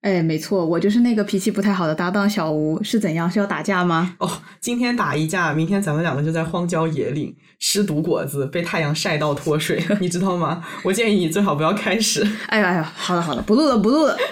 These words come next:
Speaker 1: 爱咋咋地，一起毁灭啊！
Speaker 2: <laughs> 小吴，不要这么暴躁。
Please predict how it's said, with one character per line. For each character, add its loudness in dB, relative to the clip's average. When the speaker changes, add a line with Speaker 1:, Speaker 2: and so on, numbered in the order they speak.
Speaker 1:
爱 0
咋 2
咋 -2
地， 2
一 4
起 4
毁 4
灭 6
啊！ 2
Speaker 2:
<laughs> -12
小 2
吴， 0
不 4
要 2
这 -4
么 0
暴 -2
躁。 -4